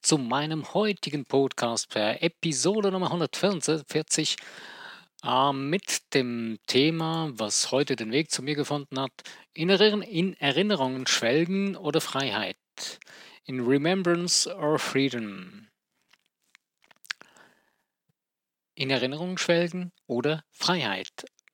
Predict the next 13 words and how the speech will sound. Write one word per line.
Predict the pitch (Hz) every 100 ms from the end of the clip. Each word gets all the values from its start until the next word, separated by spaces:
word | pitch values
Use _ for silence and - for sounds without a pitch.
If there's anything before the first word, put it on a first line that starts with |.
| -
Ähm, | 113 104 95 98 90 98 101 _ _ _ - -
was | - - -
hat | - -
das | 135 -
miteinander | 123 107 101 101 104 104 101
zu | -
tun? | 107 - 90 87 85 _ - - - - - - _
Erinnerungen | 117 120 143 190 175 143 131 123
sind | 139 135 120
doch | -
so | - 113 117 120 123
schön, | 117 104 92 95 92 92 92 _ _
so | - 110 117 120